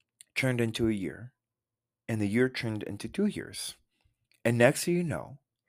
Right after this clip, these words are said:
he went to the doctor's office to see whether the cancer shrinked or whether if it continued to spread.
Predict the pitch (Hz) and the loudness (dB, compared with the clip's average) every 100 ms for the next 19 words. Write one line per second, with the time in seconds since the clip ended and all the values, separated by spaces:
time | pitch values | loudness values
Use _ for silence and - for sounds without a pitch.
0 | _ - 135 113 110 139 156 151 139 98 | _ -4 2 6 6 6 4 2 4 2
1 | 92 80 - - - - - - - - | 0 -10 -12 -12 -14 -12 -14 -16 -20 -12
2 | - 127 - 135 139 120 131 131 127 104 | 0 2 4 4 6 4 2 -4 -8 -10
3 | 98 120 - 98 98 113 107 95 101 104 | -8 -8 -8 -8 -10 -8 -4 -2 -2 -4
4 | - 113 127 95 117 120 - - 55 131 | -6 -8 -8 -8 -6 -8 -8 -8 -10 -12